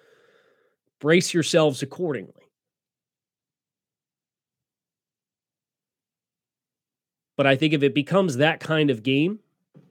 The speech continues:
I don't know how any Dolphins fan could walk out of that game, regardless of the outcome, and feel pessimistic.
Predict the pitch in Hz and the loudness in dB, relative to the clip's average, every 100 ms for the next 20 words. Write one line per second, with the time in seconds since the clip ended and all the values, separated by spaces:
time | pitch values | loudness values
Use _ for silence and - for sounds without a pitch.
0 | _ _ - 151 175 170 165 147 139 139 | _ _ -2 2 2 2 0 -2 -2 -4
1 | 156 165 151 135 135 135 123 - 123 120 | -4 -2 -2 -2 -4 -6 -10 -8 -10 -10
2 | 127 110 120 135 135 - 143 165 147 117 | -14 -10 -6 -6 -6 -10 -4 -4 -4 -6
3 | 123 120 120 120 120 120 113 131 160 156 | -10 -10 -14 -12 -12 -12 -8 -4 -4 -4
4 | 123 - 113 120 131 143 - 117 110 110 | -8 -10 -10 -6 -4 -4 -6 -10 -12 -16
5 | _ _ _ _ 143 127 147 139 - 139 | _ _ _ _ -12 -6 -4 -6 -6 -6
6 | - 120 120 - - | -6 -10 -10 -12 -18